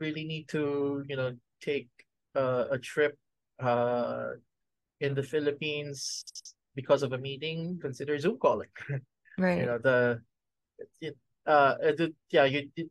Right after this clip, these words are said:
Speaker 1: the amount of emissions spent in air travel are just significantly higher compared to, to
Speaker 2: Right.
Speaker 1: having our conversation <laughs> today.
Speaker 2: Right, right,
Speaker 1: For
Speaker 2: right.
Speaker 1: one. So, um, it, the pandemic actually opened a lot of eyes in all
Speaker 2: Mm.
Speaker 1: of this,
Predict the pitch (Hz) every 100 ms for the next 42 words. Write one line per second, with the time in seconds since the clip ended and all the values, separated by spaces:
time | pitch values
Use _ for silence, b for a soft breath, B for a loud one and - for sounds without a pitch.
0 | _ - 160 160 208 196 160 151 156 -
1 | 143 - 151 151 147 143 160 - 165 160
2 | 185 143 135 139 - 147 156 156 131 143
3 | 165 135 113 139 123 131 127 - 151 120
4 | - B B - 180 156 143 139 156 147
5 | 139 139 160 135 143 165 139 156 - 226
6 | 240 220 214 233 - 247 226 208 208 214
7 | - 202 190 165 143 - _ _ B B
8 | B - _ _ _ _ - - 214 202
9 | 196 - 196 190 185 185 180 180 185 _
10 | _ _ _ 185 - 208 220 240 214 170
11 | - 208 160 165 170 147 139 147 143 139
12 | 135 123 - - - _ _ _ 147 139
13 | 135 127 113 113 - -